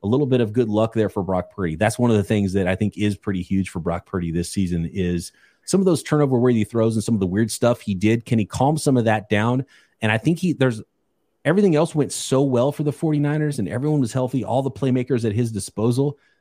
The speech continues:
I think there's a potential that he's actually better and plays better quarterback and a little more under control. And the numbers are actually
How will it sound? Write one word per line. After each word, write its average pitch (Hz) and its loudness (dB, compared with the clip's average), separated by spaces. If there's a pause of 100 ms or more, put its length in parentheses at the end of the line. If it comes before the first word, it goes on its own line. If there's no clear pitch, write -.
(120)
I 120 0
think 180 0
there's 202 2
a 117 -8
potential - -2
that 104 -2
he's 135 -2
actually 175 -2 (140)
better 104 0
and 101 -6
plays 127 0
better 107 -2
quarterback 131 -4 (360)
and 110 2
a 107 2
little 143 4
more 131 2
under 156 0
control. 135 -2
And 110 0
the 98 0
numbers 135 2
are 110 2
actually 104 -6